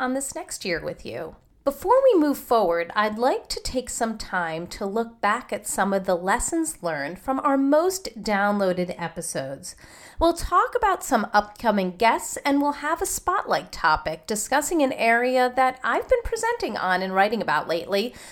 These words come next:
homesickness. Many people have asked me to discuss this topic as their kids are going to be traveling away from home this summer or during the year for various sports or sleepovers.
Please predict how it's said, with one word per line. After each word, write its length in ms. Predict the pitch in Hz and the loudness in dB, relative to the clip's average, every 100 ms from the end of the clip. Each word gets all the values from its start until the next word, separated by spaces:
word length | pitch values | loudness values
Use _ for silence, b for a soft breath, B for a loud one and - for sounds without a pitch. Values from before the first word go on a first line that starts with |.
| B B | B B
homesickness. 960 | 277 453 508 - - 135 117 - - B B B | 4 4 2 0 -2 -6 -6 -6 -6 B B B
Many 220 | 220 226 247 | -2 0 0
people 300 | 247 214 208 | 0 2 4
have 100 | 208 | 6
asked 300 | 202 226 220 | 4 4 0
me 80 | |
to 100 | 185 | -4
discuss 480 | 180 185 - 202 202 | -4 -4 2 2 2
this 240 | - 170 - | -4 -6 -4
topic 480 | 214 185 185 180 | 2 4 4 0
as 200 | 175 175 | 0 -2
their 200 | 180 196 | 0 0
kids 380 | 190 196 269 262 | 0 4 4 6
are 80 | 247 | 2
going 240 | 220 214 | 4 2
to 40 | 208 | 2
be 120 | 208 | -4
traveling 420 | - 196 190 190 | 0 2 4 2
away 200 | 175 170 | 0 0
from 180 | 170 175 | -2 -6
home 340 | 180 320 370 | 4 6 8
this 140 | 359 349 | 6 2
summer 420 | 339 311 311 302 | 2 4 4 4
or 140 | 185 | 0
during 260 | 180 170 165 | -2 -2 -2
the 80 | 180 | -6
year 320 | 202 285 294 | -2 2 2
for 160 | 294 185 | 0 -2
various 400 | 170 160 160 - | 0 0 -2 -4
sports 480 | - 311 302 294 | 0 4 4 2
or 60 | 170 | -4
sleepovers. 840 | 156 - 302 302 277 254 262 254 | -4 -4 -2 2 4 6 6 4